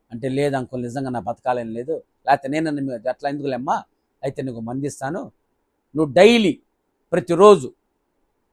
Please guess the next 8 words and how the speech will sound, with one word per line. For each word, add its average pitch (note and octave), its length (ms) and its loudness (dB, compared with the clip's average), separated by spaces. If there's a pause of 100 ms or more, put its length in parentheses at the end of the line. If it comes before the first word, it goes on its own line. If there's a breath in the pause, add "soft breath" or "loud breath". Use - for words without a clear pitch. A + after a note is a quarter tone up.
(480)
ఫ్రెష్గా D3+ 380 -2
కాఫీ D#3+ 360 4
బె-, B2+ 140 -2 (280)
సడన్గా G3+ 300 4
చచ్చిపోతే D#3 460 -4
అందరికి D3 300 -2
అనుమానం C#3+ 320 -2
వస్తమ్మా, D3+ 460 -6